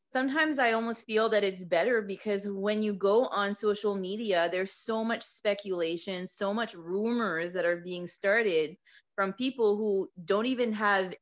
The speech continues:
any idea what they're talking about, don't have any access to the actual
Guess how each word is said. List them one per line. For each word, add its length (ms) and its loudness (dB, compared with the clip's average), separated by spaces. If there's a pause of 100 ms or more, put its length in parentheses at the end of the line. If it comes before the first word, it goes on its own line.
any 420 2
idea 760 2
what 200 4
they're 160 4
talking 500 -2
about, 360 2 (420)
don't 260 4
have 280 2 (300)
any 360 2
access 680 0
to 120 -6
the 220 -10
actual 680 2